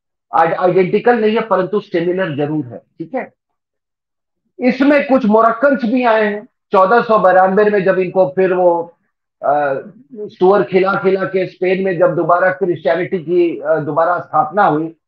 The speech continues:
तो यहाँ भी आके भगे, वो भी, वो भी पैलेस्टीनियन बने हुए हैं।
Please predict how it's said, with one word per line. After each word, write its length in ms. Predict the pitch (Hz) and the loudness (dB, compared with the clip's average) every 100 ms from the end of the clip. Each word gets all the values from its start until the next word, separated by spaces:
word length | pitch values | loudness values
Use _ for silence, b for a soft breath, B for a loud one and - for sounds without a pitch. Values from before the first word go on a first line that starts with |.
| _ 180 | _ -2
तो 80 | |
यहाँ 380 | 170 170 196 170 | 0 2 0 -2
भी 140 | 202 196 | 0 0
आके 240 | 180 208 | 0 -2
भगे, 240 | 190 214 | 0 0
वो 180 | 175 156 | -2 -2
भी, 160 | 165 196 | -2 -4
वो 220 | 151 135 | -4 -4
भी 100 | 139 | -4
पैलेस्टीनियन 720 | 180 185 196 190 202 202 214 196 | -2 -2 -2 -4 -4 -2 0 0
बने 180 | 208 | 0
हुए 260 | 208 208 196 | 0 0 -4
हैं। 140 | 180 | -10